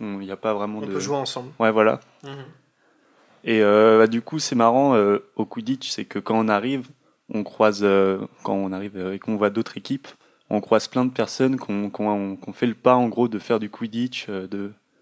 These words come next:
Speaker 1: de passer le cap, euh, ridicule du ballet, qu'on, la
Speaker 2: Mm.
Speaker 1: plupart sont fans d'Harry Potter, donc si on est fan d'Harry Potter, ça peut être marrant, mais enfin, c'est, il y a vraiment, euh, une super ambiance et, euh,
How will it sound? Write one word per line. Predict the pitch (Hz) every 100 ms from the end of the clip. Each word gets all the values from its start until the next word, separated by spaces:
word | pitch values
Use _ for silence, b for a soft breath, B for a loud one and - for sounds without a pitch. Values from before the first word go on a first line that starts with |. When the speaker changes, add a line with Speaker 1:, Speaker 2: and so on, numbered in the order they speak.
| _ _
Speaker 1:
de | 110
passer | 123 117 135
le | 117
cap, | 131 127 120
euh, | 104
ridicule | 107 107 113 117 - 127
du | 113
ballet, | 104 104 120 127
qu'on, | - 104 95 - b b b b
la | -
Speaker 2:
Mm. | 110
Speaker 1:
plupart | 123 - 135 120
sont | 123
fans | - 110
d'Harry | 113 110 110
Potter, | 117 - 135 135
donc | 104
si | -
on | 107
est | 107
fan | - 117
d'Harry | 110 107
Potter, | - 107 127 120
ça | -
peut | -
être | 101 -
marrant, | 104 98 117 120
mais | 120 101
enfin, | - 101
c'est, | - 104 - b b b b b
il | -
y |
a | 101
vraiment, | 104 110 123 123
euh, | 113
une | 107
super | - - 123
ambiance | 107 107 113 120 -
et, | 104
euh, | 92 92